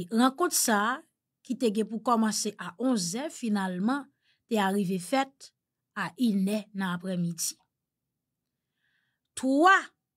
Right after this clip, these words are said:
nan moun ki gen pou òganize eleksyon k ap vini la, yo pa gen kat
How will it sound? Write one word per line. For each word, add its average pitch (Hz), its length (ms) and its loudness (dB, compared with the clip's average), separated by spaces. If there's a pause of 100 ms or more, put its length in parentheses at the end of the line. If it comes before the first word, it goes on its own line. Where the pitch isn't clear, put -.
(1800)
nan 311 320 8
moun 262 440 8
ki 269 140 -4
gen 262 180 4
pou 269 240 -10
òganize 240 720 2
eleksyon 214 720 -2
k 208 120 -4
ap 180 120 -6
vini 208 320 0
la, 302 180 0 (100)
yo 226 200 0
pa 220 140 0
gen 208 180 -2
kat 247 240 -2